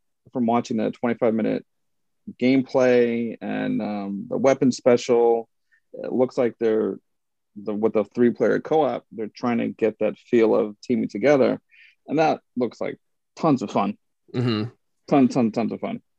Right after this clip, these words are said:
Speaker 1: Just in
Speaker 2: Right.
Speaker 1: the, from the gameplay video, I was at the end of one of the,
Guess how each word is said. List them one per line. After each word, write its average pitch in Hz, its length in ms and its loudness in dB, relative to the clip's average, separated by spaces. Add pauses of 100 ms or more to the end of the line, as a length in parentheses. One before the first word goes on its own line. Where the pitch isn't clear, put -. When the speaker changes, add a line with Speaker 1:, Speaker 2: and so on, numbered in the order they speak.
(140)
Speaker 1:
Just 104 220 4
in 135 60 6
Speaker 2:
Right. 120 200 4
Speaker 1:
the, - 100 -6
from 127 160 2
the 110 220 4 (760)
gameplay 131 380 6
video, 110 260 6
I - 40 2
was 117 240 -2
at 110 60 -6
the 110 80 -4
end 120 140 2
of 107 100 0
one 110 180 -4
of 104 80 -4
the, 92 260 -6